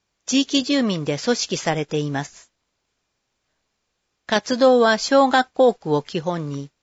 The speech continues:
その地域の課題に合わせて活動しています。地域の困りごとを気軽にご相談ください。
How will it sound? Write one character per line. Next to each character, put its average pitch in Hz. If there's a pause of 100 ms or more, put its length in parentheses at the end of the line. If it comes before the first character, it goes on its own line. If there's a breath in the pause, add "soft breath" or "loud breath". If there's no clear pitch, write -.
(340)
そ -
の 240
地 302
域 247
の 165
課 -
題 233
に 233
合 220
わ 220
せ 170
て 139
活 -
動 175
し -
て 156
い 147
ま 135
す。 - (1800)
地 277
域 220
の 165
困 214
り 233
ご 220
と 196
を 190 (140)
気 -
軽 240
に 226
ご 190
相 220
談 190
く 175
だ 165
さ 147
い。 135